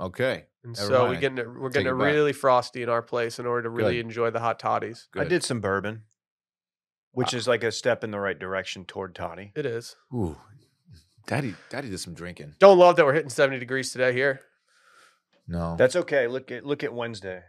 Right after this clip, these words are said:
Speaker 2: <sighs> Uh, it, well, then look at the weekend, David.
Speaker 1: Yeah, David.
Speaker 3: Warming back up.
Speaker 2: Yeah,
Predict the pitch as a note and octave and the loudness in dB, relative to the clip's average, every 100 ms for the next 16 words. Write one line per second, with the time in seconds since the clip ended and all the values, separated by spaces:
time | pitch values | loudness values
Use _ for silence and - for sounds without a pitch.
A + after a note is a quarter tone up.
0 | E3 - - - - E3 E3 D3+ B2+ C3+ | -18 -12 -12 -10 -2 0 0 -10 -2 2
1 | D3 C#3+ D3+ D#3+ D3+ F3 - A2+ A2+ A#2+ | 2 0 -4 -4 -2 -4 -2 -4 -2 -2
2 | C#3 C3+ C3+ _ G2+ A2 F2+ F#2 G2 G#2 | -4 -10 -20 _ -10 -8 -8 -10 -8 -8
3 | A2 G#2+ G#2 G#2+ G#2 A#2+ C3 D#3+ C#3 A#2 | -8 -8 -4 -4 -2 -2 4 6 8 6
4 | G#2 | 0